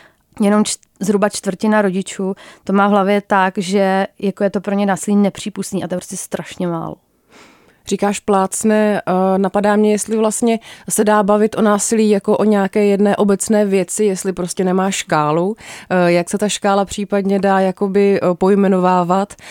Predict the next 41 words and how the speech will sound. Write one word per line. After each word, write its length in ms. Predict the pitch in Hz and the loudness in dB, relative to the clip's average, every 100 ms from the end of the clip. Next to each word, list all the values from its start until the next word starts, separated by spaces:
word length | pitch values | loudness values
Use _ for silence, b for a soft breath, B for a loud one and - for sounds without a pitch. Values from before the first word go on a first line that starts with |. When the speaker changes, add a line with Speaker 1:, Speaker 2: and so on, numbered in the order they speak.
| B B | B B
Speaker 2:
a 220 | 175 180 | 2 4
jestli 640 | 185 180 - 202 196 190 190 | 2 0 -4 0 2 2 0
třeba 380 | - 190 185 180 | -2 0 2 0
slovní, 800 | - 170 196 233 226 208 202 - | 0 0 2 2 4 2 0 -2
eh, 300 | 175 175 175 | -2 0 0
urážky 680 | 185 180 180 165 - 180 175 | 2 2 0 -2 -8 -4 -2
nebo 300 | 165 165 160 | -2 0 -2
zvyšování 760 | 165 170 165 190 185 180 180 | 0 -2 0 0 2 0 0
hlasu 460 | 165 165 - 175 170 B B B - | 0 -2 -2 -2 -4 B B B -2
nebo 340 | 170 170 170 | 0 2 2
zákazy 540 | 175 175 175 214 185 | 2 0 0 0 2
jsou 440 | 165 165 - 180 175 | 0 -2 -2 -2 0
taky 400 | 175 - 202 196 | -4 -2 -2 0
trest 560 | - 160 170 214 - - | 0 0 0 -4 -10 -8
a 60 | 185 | -8
případně 520 | - 190 190 190 185 | -6 -4 0 2 2
jestli 220 | 185 202 | 0 -2
teda 220 | 202 202 B B B | -2 -2 B B B
to 100 | 208 | 2
znamená, 480 | 196 196 190 190 | 4 4 2 2
že 240 | 185 196 196 | 0 0 0
ten 240 | 196 190 | 0 0
trest 420 | 185 185 185 - | 0 -2 -2 -4
jako 260 | 196 190 196 | -4 -2 -4
koncept 580 | - 226 - 170 - - | 0 0 0 -4 -4 -20
v 80 | - | -6
té 160 | 175 165 | -2 -2
výchově 360 | 165 180 165 | -2 -2 -2
vůbec 320 | 160 156 147 | -2 -4 -4
nemá 240 | 156 143 139 | -2 -4 -4
co 140 | - | -6
dělat. 240 | 139 131 143 b b b b b b b 262 | -6 -6 -10 b b b b b b b 2
Speaker 1:
No, 220 | 277 247 | 4 4
násilí 600 | 214 202 - 254 262 262 | 2 0 2 4 6 4
je 120 | 247 | 4
moment, 400 | 254 220 220 233 | 4 4 4 4
kdy 140 | 226 220 | 2 0
ty 120 | 226 | 2
využiješ 340 | 220 214 226 | 4 4 2
svoji 180 | - 175 | 2 -4
převahy, 500 | - 190 202 226 254 | -4 -2 0 2 2